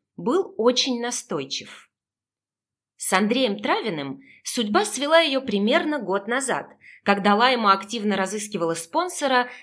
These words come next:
для очередной концептуальной программы независимого центра культуры, где она по-прежнему состояла на службе.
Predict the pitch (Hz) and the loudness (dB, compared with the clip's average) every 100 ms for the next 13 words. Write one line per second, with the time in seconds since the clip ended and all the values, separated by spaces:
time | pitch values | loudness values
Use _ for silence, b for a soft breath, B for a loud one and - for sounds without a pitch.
0 | - 202 220 214 220 208 208 269 320 247 | -2 4 4 4 0 -2 0 -2 -2 -4
1 | 247 - - 220 208 190 190 175 190 269 | -4 -8 -2 0 0 -2 -2 -2 2 2
2 | 277 240 214 190 185 247 - 240 202 196 | 2 0 -2 -2 -4 -4 -6 -4 -4 -4
3 | - 220 220 254 349 339 240 165 151 139 | -2 -2 -2 -4 -4 -6 -4 -2 -2 -4
4 | B B B 233 302 415 330 277 269 202 | B B B -8 0 2 2 2 0 -2
5 | 240 320 320 285 285 202 - 175 180 190 | -2 -2 -4 -6 -8 -6 -4 -2 -2 0
6 | 247 277 254 180 151 139 135 131 | -4 -4 -8 -8 -6 -6 -6 -8